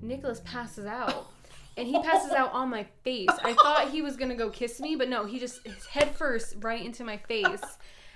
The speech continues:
Speaker 1: And so I'm holding him up while I am just lying on this bed, and they're like, "Oh, get him a chair." And apparently they have, like, like, juice and cups in there because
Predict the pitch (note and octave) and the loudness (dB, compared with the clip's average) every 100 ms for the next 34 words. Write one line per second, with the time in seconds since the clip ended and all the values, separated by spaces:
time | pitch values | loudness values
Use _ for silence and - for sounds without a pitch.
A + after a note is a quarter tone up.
0 | - - B3+ C#4 C4 - D4+ E4 D4 C4+ | -10 -4 0 2 0 0 -2 -2 -2 -2
1 | B3+ C4+ B3 A3+ A3 G#3+ G#3+ - A3+ C4 | -2 0 0 0 0 0 0 -2 -4 -4
2 | - A3+ A3+ G#3 - G#3+ A#3 B3+ A3+ G#3 | -6 -6 -8 -10 -12 -10 -8 -8 -8 -8
3 | G3+ G3+ - F4+ E5+ C4+ B3+ C#4+ A3+ A3 | -6 -2 4 4 2 0 2 2 2 0
4 | A#3+ - - - F#4+ B3+ B3+ A#3+ A#3 A3+ | -4 -8 -16 -12 -8 -4 -2 -2 -2 -2
5 | A3+ A#3 A#3 A3+ C4+ C#4 C#4 D4 D4 C#4 | -2 0 -2 0 0 0 -2 -2 -4 -4
6 | D#4 C#4+ A#3+ - B3+ C4 F4 G#4+ F4 B3+ | -2 -2 -2 -2 -4 -2 -4 -2 -4 -4
7 | C4 A#3+ C4+ A#3+ A3 F#3+ - - - G#3+ | -6 -6 -8 -8 -8 -10 -18 -20 -14 -10
8 | G3+ F#3 - B3+ C#4 C#4 G3 G#3 - B3+ | -10 -10 -10 -8 -8 -10 -12 -12 -8 -8
9 | B3+ C#4+ C#4+ D#4 C#4 C4+ B3+ | -8 -8 -6 -6 -8 -8 -8